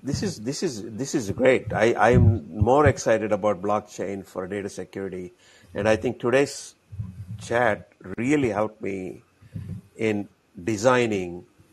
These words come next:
blockchain solutions that address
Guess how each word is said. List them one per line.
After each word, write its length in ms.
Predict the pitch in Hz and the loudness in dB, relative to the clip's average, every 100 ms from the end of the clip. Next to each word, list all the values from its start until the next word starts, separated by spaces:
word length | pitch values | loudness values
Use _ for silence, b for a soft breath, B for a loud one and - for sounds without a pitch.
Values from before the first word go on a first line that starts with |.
| - - _ _ - | -10 -10 _ _ -6
blockchain 480 | 104 113 - 123 101 | 4 4 2 -6 -4
solutions 880 | - 101 101 - 80 82 - - - - _ _ _ _ _ _ | -6 -6 -8 -10 -12 -12 -16 -18 -20 -20 _ _ _ _ _ _
that 260 | 95 113 107 | 0 0 2
address 800 | 101 87 110 92 90 - - | -4 0 -2 -2 -10 -14 -16